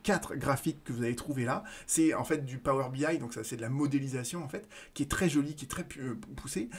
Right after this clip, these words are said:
Et ce premier graphe, il est magnifique. Pourquoi ? Parce que ce premier graphe, déjà, il vous ra-, il vous dit en fait ce qu'est, euh, ce que représente la vie d'un homme ou d'une femme, euh, du point de vue de la sécurité sociale. Euh, quand l'enfant naît, c'est, on est là sur la courbe,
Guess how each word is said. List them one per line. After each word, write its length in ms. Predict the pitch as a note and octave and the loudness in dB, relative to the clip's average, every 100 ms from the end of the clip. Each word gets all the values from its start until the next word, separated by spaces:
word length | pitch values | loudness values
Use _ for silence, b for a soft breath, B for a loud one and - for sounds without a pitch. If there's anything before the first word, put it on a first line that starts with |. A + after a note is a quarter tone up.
| B B | B B
Et 80 | D3 | 4
ce 160 | - A#3 | 4 2
premier 320 | - G3 C#3+ | 0 2 2
graphe, 340 | B2 F3 - - _ - _ - - _ - - | 0 -2 -6 -16 _ -20 _ -20 -20 _ -18 -4
il 100 | C#3 | 0
est 60 | |
magnifique. 500 | E3+ E3+ C#3+ - G#3 | 2 2 0 -4 -8
Pourquoi ? 300 | D3+ C#3+ F#3 | -8 -4 -2
Parce 160 | A#2 - | -2 0
que 160 | D#3+ D3 | 0 0
ce 160 | - | -4
premier 220 | - D3 | -4 -6
graphe, 160 | B2+ F3 | -4 -4
déjà, 180 | C#3+ F#3 | -4 -4
il 160 | D3 | -4
vous 160 | B2+ C3+ | -4 -4
ra-, 240 | A#2 - - - - _ | -4 -8 -12 -20 -20 _
il 120 | D3+ | -8
vous 140 | C#3 D3 | -4 -4
dit 180 | D#3+ A3 | -2 0
en 60 | |
fait 280 | - F#3 - - - _ | 0 -4 -8 -16 -20 _
ce 240 | - - | -10 -2
qu'est, 460 | D#3+ - - F#3 A3 B B B - | -2 0 0 0 -2 B B B -6
euh, 100 | A#2+ | -2
ce 120 | - | -2
que 140 | C#3+ | 0
représente 720 | E3+ G#3+ A3 F3 C#3 D#3+ F3+ - | 6 6 6 4 4 2 -4 -8
la 160 | C3 A#2+ | -2 0
vie 160 | C#3+ D#3+ | 0 2
d'un 180 | C3+ | 4
homme 140 | E3 F#3+ | 4 4
ou 60 | |
d'une 160 | C#3+ A#2+ | 2 -2
femme, 340 | A#2+ A#2 D3 F3 B B - | -4 -4 -4 -8 B B -8
euh, 240 | A2 A2+ - - | -6 -4 -6 -6
du 100 | C#3 | -6
point 140 | C#3 C#3+ | 0 0
de 40 | |
vue 60 | F3+ | 0
de 60 | |
la 80 | C#3+ | 0
sécurité 440 | - C#3+ C#3+ C#3+ C#3+ | -2 -4 -4 -4 -6
sociale. 360 | B2+ - A2+ - B B B | -8 -10 -12 -14 B B B
Euh, 300 | A2+ G2+ G2 A#2 | -6 -4 -6 0
quand 220 | E3+ E3+ | 0 6
l'enfant 400 | F#3+ F#3+ G#3+ F#3+ | 6 6 6 8
naît, 300 | D#3 E3+ A#3+ | 8 8 4
c'est, 180 | - A#2+ | 0 -2
on 160 | A2+ A#2 | 0 0
est 100 | A#2+ | 2
là 120 | C3+ | 2
sur 180 | - A#2 | 0 -4
la 100 | A2+ | -4
courbe, 280 | A3 G#3 | -4 -4